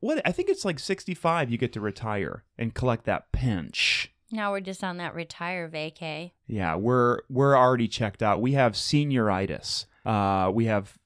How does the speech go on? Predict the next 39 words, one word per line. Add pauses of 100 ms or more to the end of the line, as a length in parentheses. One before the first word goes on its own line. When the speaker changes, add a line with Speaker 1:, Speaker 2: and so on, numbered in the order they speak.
Speaker 1:
real
life
senioritis,
senior
citizenitis, (200)
and
we
just
wanna
relax.
Speaker 2:
But
Speaker 1:
And
Speaker 2:
we
Speaker 1:
then
Speaker 2:
still
can't
afford
healthcare,
you
know? (180)
Speaker 1:
No,
we
can't
at
all. (280)
And
I
don't
think
we
have
any
in
retirement. (200)
And
also, (160)
we
would
get